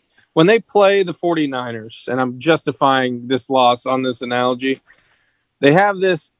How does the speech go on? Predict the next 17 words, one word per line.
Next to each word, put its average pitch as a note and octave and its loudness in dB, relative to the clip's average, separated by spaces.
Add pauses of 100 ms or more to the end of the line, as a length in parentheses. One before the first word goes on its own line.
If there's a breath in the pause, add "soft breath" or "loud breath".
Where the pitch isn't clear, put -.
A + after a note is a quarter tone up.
O F3+ 2
S E3+ -2
U E3+ -2
thing D3 -4
about C3 0
'em, C3 -4 (100)
like C#3 -2
when C#3 -4
O D3 0
S C#3+ -4
U D3 -2
plays C3+ -2
O C3+ 2
U. A#2 -4
It's A#2 -6
like C#3 -2
a, A#2+ 0